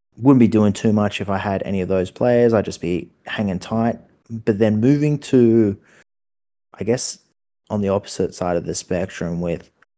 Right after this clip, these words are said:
some teams I wanna avoid players from. The three, the three obvious ones are the, the teams with buys in these weeks. So the Cowboys have the bye twenty-four, then they play Cronulla and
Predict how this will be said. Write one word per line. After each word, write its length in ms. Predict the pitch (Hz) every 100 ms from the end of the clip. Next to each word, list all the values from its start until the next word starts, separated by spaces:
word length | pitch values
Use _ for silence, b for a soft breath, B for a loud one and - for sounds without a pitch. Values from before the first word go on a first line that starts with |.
| _ -
some 180 | -
teams 520 | - - 92 90 87 -
I 100 | 90
wanna 240 | 85 85 73
avoid 460 | - 67 76 -
players 360 | - 73 71 -
from. 340 | - 65 69 _ B B _ _ -
The 140 | - 104
three, 640 | - 117 135 117 - - -
the 100 | 127
three 220 | - 160
obvious 400 | 110 107 107 -
ones 500 | 110 107 107 104 - -
are 100 | 104
the, 540 | 92 92 95 95 92 - -
the 100 | 104
teams 400 | - 98 95 180
with 100 | 175 - _ _ _ _ _ -
buys 420 | 90 - 120 131
in 100 | 123
these 220 | 123 120
weeks. 480 | 117 131 135 - - _ -
So 360 | 95 85 87
the 140 | 80 90
Cowboys 640 | 107 104 98 98 95 90
have 160 | - 92
the 80 |
bye 240 | - 90 90
twenty-four, 760 | - 90 80 - 98 98 101 _ b b _ -
then 120 | 90
they 140 | 90 73
play 420 | - 87 85 -
Cronulla 500 | - 92 87 87 82
and 500 | - 90 85 80 65